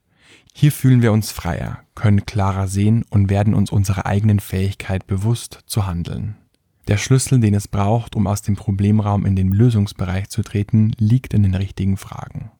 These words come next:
Wenn du magst, kannst du den folgenden Teil des Podcasts als eine Art Selbstcoaching verstehen.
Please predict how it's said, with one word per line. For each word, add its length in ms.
Wenn 160
du 80
magst, 480
kannst 240
du 40
den 140
folgenden 560
Teil 300
des 140
Podcasts 760
als 180
eine 220
Art 160
Selbstcoaching 840
verstehen. 600